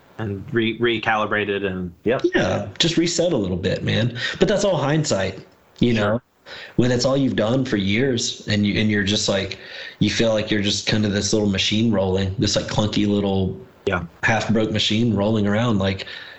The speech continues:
Speaker 2: it's just what you do.
Speaker 1: Yeah. Yeah. Well, you mentioned Dead Poetic, and I was gonna ask you, is that ki-, how long after the breakup did you join Dead Poetic?
Speaker 2: Dude, it wasn't long. <clears throat> Um,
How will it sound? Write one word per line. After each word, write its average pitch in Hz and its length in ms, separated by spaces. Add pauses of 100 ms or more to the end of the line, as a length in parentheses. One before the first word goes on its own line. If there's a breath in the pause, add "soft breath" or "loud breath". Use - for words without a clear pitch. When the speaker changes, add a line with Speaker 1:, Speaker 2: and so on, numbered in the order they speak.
(100)
Speaker 2:
it's - 100
just - 140
what 113 100
you 107 100
do. 113 320 (360)
Speaker 1:
Yeah. 101 160 (440)
Yeah. 98 140 (640 loud breath)
Well, 196 120
you 202 80
mentioned 208 300
Dead 160 180
Poetic, 143 380
and 143 80
I 147 60
was 143 120
gonna 135 140
ask 139 320
you, 120 320
is 123 140
that 156 160
ki-, 160 100
how 160 260
long 160 220
after 139 480
the 135 80
breakup 135 400
did 127 180
you 131 180
join 127 380
Dead 117 220
Poetic? 113 580 (340)
Speaker 2:
Dude, 120 440
it 117 160
wasn't 127 320
long. 113 460 (180)
<clears throat> 180 540 (140)
Um, 107 600